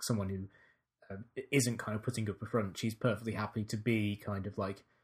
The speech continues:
silly and daft and messy and whatever, but it's still, but that, that is still kind of the most kind of,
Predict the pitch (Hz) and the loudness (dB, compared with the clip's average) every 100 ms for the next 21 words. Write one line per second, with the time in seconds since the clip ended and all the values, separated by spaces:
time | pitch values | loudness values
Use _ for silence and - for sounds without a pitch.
0 | _ - - 123 101 98 98 107 98 - | _ 0 4 6 4 2 2 0 -2 -4
1 | 104 107 104 - 95 95 95 90 - 90 | -2 0 2 2 0 -2 -2 -4 -6 -4
2 | 104 104 - 123 101 98 104 101 110 101 | 0 2 6 8 6 2 -2 2 2 4
3 | 110 127 123 - 117 110 120 110 107 - | 8 8 10 8 6 6 2 4 2 -2
4 | - 104 98 95 92 _ _ _ _ _ | 0 2 2 -2 -6 _ _ _ _ _
5 | _ 127 120 113 107 - - - 117 104 | _ 4 6 6 4 0 -2 2 2 2
6 | 101 - | 0 -6